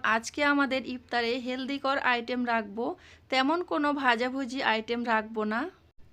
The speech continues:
তো মধ্যবিত্ত পরিবারে কি হেলদিকর আইটেম ইফতারে রাখি, সেটাও আপনাদের সঙ্গে শেয়ার করব এই ভিডিওতে।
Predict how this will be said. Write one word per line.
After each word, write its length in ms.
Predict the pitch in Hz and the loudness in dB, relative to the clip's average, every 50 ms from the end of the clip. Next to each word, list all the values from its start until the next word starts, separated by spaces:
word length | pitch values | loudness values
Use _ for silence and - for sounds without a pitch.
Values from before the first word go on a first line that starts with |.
| - - - _ | -20 -20 -6 _
তো 60 | 349 330 | -2 0
মধ্যবিত্ত 640 | 311 311 311 320 294 - 359 359 370 359 359 - 349 | 2 4 4 4 4 4 2 0 0 0 0 -2 -4
পরিবারে 680 | 349 349 339 330 320 320 320 311 294 277 269 269 277 | -4 0 0 2 2 4 4 6 6 6 4 2 -2
কি 160 | 277 - 294 302 | -4 -4 -4 -2
হেলদিকর 560 | 285 294 302 302 302 277 285 285 - 262 269 | 0 0 0 0 0 -2 -4 0 0 2 2
আইটেম 440 | 277 247 240 240 233 233 240 247 269 311 - | 4 4 4 4 2 -2 -6 -6 -6 -6 -8
ইফতারে 460 | 233 240 - - - 277 269 254 233 | -12 -12 -12 -8 -6 -4 -2 -2 0
রাখি, 360 | 226 226 214 214 220 - 262 | 2 2 0 0 -2 -6 -10
সেটাও 380 | 247 - 262 262 233 277 285 302 | -8 -6 -6 -2 0 2 4 4
আপনাদের 440 | 294 277 269 269 285 277 277 285 285 | 4 2 2 0 -4 -2 -2 -2 -2
সঙ্গে 380 | 277 - 277 247 240 226 233 247 | -2 -2 -4 -4 -2 -2 -4 -4
শেয়ার 320 | - - 254 240 233 233 | -4 -4 -2 -2 -2 -2
করব 300 | 233 - 226 220 214 214 220 254 - | -4 -4 -4 -4 -4 -4 -6 -6 -6
এই 160 | - 240 247 254 | -6 -6 -4 -4
ভিডিওতে। 520 | 262 277 277 277 269 262 247 233 233 247 | -4 -4 -4 -4 -4 -4 -4 -4 -4 -4